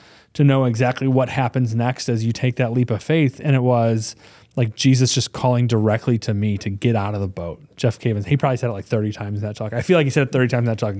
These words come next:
"Get out of the boat. You gotta get out of the boat," you know? And, um, I remember I was kneeling, like, in the last row during adoration afterwards, and it was just like Jesus, like,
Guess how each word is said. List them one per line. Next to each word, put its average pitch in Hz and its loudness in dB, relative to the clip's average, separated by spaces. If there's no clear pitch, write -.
"Get 151 2
out 151 2
of 156 2
the 147 4
boat. 120 0
You - 2
gotta 139 4
get 135 2
out 131 2
of 135 2
the 135 2
boat," 123 0
you 143 2
know? 120 0
And, 151 4
um, 120 0
I 135 0
remember 143 4
I - 4
was 120 2
kneeling, 139 4
like, 123 2
in 120 2
the 113 2
last 113 0
row 120 0
during 131 4
adoration 117 2
afterwards, 117 -4
and 139 0
it 131 6
was 123 4
just 117 -2
like 107 -2
Jesus, 123 0
like, 104 -4